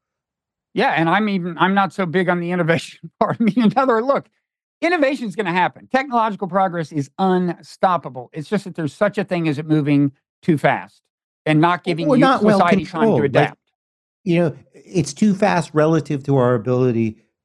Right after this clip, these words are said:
Speaker 1: To
Speaker 2: to
Speaker 1: adapt.
Speaker 2: make sure that it doesn't do bad things to the structure of society.
Speaker 1: Right.
Speaker 2: And this is what happened with social media, is it moved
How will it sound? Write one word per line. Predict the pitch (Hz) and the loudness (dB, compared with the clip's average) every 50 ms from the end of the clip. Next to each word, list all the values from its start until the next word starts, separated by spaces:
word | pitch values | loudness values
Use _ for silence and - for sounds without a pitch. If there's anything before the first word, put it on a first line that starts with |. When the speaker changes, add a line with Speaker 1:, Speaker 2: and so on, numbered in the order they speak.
| _ | _
Speaker 1:
To | - - 139 131 | 0 2 4 4
Speaker 2:
to | 123 | 6
Speaker 1:
adapt. | 120 120 - 110 98 - _ - | 6 4 4 2 0 -6 _ 0
Speaker 2:
make | 131 139 135 139 | 0 2 2 0
sure | - - 151 147 | 0 2 2 2
that | 131 127 | 2 2
it | 123 120 | 0 0
doesn't | 120 135 127 120 107 123 120 120 135 - _ _ _ 165 | 2 0 0 0 -2 -4 -8 -10 -12 -18 _ _ _ -20
do | 131 - 135 127 123 117 | -6 -2 0 2 2 2
bad | 113 117 113 110 107 101 98 | 2 2 0 0 0 -2 -2
things | - 120 117 113 101 - | -2 0 0 0 -2 -4
to | - 107 | -6 -8
the | 95 - | -8 -8
structure | - - 113 107 - - - | -2 -2 0 0 0 -4 -6
of | 104 90 | -6 -6
society. | - - 107 - - - - 90 90 - - | -6 -10 -6 -2 0 0 0 -2 -4 -8 -6
Speaker 1:
Right. | - - 147 101 | -4 -4 -2 2
Speaker 2:
And | 131 | 2
this | 151 180 175 180 | 2 2 2 2
is | 175 | 2
what | 160 156 | 2 2
happened | 139 147 143 139 143 131 | 4 2 2 2 2 2
with | 123 123 123 | 2 0 0
social | - 139 120 - 131 131 | 0 0 0 0 -2 -2
media, | 147 202 247 180 123 110 110 | -2 0 2 2 2 2 0
is | - 107 117 | 0 -2 -2
it | 123 - | -2 -2
moved | 120 123 139 147 151 151 139 135 - | 0 0 2 2 4 2 2 0 -4